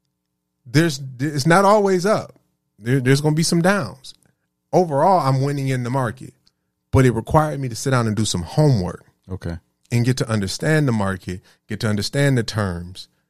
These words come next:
Speaker 1: right? Some trial and some error.
Speaker 2: Mm-hmm.
Speaker 1: Um, I tell people the story. I put in, it was back in March, I put in forty-two hundred dollars in the stock market.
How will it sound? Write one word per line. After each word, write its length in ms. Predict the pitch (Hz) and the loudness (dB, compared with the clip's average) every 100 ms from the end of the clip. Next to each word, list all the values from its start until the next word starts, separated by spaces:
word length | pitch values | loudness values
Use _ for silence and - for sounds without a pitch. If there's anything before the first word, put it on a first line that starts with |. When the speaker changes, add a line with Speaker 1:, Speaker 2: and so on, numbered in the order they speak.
| _ | _
Speaker 1:
right? 300 | 107 120 120 _ _ _ _ | -6 -6 -6 _ _ _ _
Some 180 | - 110 | -8 -4
trial 400 | 131 123 131 135 | -2 0 -2 -2
and 80 | |
some 160 | 127 131 | -4 -6
error. 420 | 117 107 - - - | -10 -12 -14 -18 -20
Speaker 2:
Mm-hmm. 220 | 92 87 95 _ - | -20 -20 -20 _ -6
Speaker 1:
Um, 200 | 113 110 | -4 -4
I 60 | 107 | -4
tell 200 | - 127 | -2 0
people 300 | - 131 117 | 0 0 -4
the 40 | |
story. 400 | - 135 127 120 - - _ _ _ | -2 2 2 2 -2 -20 _ _ _
I 100 | 107 | -6
put 240 | 110 156 139 | 2 4 4
in, 300 | 131 117 98 - _ _ _ _ _ _ - - | 4 2 0 -8 _ _ _ _ _ _ -16 -2
it 120 | 110 | 0
was 280 | 107 98 117 | 0 -4 -6
back 460 | 107 107 113 - - | -6 -4 -6 -8 -8
in 120 | 110 | -2
March, 600 | 104 120 147 110 - - _ _ | 2 4 4 2 -8 -18 _ _
I 60 | 104 | 0
put 280 | - 160 156 | 2 2 2
in 300 | 139 123 120 | 0 0 -4
forty-two 500 | - 151 160 - 156 | -4 -2 0 2 4
hundred 200 | 151 147 | 4 4
dollars 400 | 135 113 98 - | 2 0 -4 -4
in 80 | 104 | -2
the 120 | 110 | 0
stock 260 | - 117 107 | 0 -2 0
market. 360 | 95 87 101 | -4 -6 -10